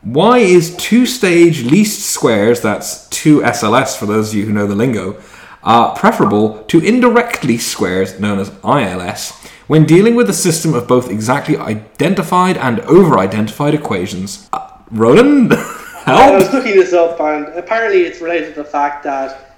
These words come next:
Speaker 2: if you have more known parameters than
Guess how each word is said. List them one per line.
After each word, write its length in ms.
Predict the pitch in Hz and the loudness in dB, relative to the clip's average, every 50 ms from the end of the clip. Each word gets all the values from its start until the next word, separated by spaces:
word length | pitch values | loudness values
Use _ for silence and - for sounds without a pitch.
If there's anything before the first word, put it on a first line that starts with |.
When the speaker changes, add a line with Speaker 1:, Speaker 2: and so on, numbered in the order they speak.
| _ _ _ | _ _ _
Speaker 2:
if 180 | 151 147 143 | -8 -8 -6
you 120 | 147 147 139 | -6 -6 -4
have 260 | 147 156 151 151 - | -2 -4 -4 -4 -2
more 580 | 175 185 196 202 190 185 180 170 151 139 131 127 | -2 0 4 4 6 6 6 4 2 -2 -6 -6
known 380 | 131 147 175 175 175 180 170 - | -4 0 2 2 2 2 0 -2
parameters 680 | - 147 135 131 131 127 127 127 127 123 120 - - - | -6 -6 -6 -6 -6 -8 -10 -10 -10 -10 -12 -14 -16 -12
than 220 | - 135 123 120 | -12 -10 -10 -12